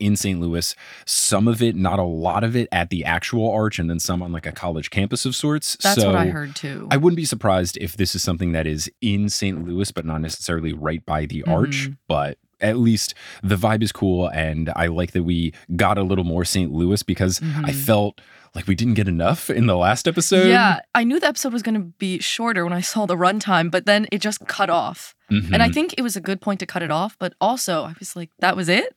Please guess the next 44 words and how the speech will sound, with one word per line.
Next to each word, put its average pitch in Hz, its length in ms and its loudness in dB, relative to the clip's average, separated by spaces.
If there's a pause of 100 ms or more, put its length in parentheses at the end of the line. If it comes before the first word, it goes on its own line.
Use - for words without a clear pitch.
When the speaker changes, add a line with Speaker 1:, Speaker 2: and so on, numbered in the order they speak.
Speaker 1:
Mm-hmm. 117 380 4
Speaker 2:
No 226 220 4
more?" 254 240 4 (180)
Speaker 1:
I 170 140 4
think 208 420 0
if 123 180 2
you 127 140 4
are 113 100 4
looking 147 520 0
for 98 340 0
a 87 140 -4
testament 80 680 -2 (160)
that 80 300 -2
the 95 80 -4
show 90 300 0
is 90 120 -2
going 82 300 -2
well, 69 300 -6
look 95 180 -4
at 90 60 -4
the 87 180 -4
Instagram 110 580 0
comments 82 440 -4 (100)
after 87 320 0
that 85 180 0
episode 82 400 -4
came 80 220 -2
out, 67 240 -8
because 85 260 -4
there 82 100 -4
were 80 60 -2
so - 140 0
many 87 160 2
people 78 280 -6
being 87 200 0
like, 85 140 -4 (100)
"Thirty-three 156 460 2
minutes 214 400 2
and 143 200 4
Speaker 2:
<laughs> - 0 -
Speaker 1:
five 233 640 2
of 175 100 2
it 208 140 4
was 165 240 4